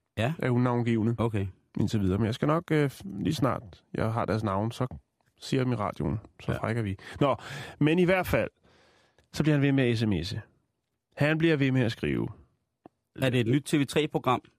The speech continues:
Speaker 1: Den franske stalker?
Speaker 2: Det kunne det godt være.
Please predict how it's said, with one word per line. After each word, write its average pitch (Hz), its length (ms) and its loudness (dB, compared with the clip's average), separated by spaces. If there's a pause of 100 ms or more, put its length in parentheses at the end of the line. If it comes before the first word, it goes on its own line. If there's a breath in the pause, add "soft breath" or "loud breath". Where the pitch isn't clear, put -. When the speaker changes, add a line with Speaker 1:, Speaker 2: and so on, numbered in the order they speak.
(100)
Speaker 1:
Den 131 120 2
franske 135 360 -2
stalker? 139 360 -2 (380)
Speaker 2:
Det 131 140 4
kunne 202 100 4
det 269 80 2
godt 127 220 0
være. 92 280 0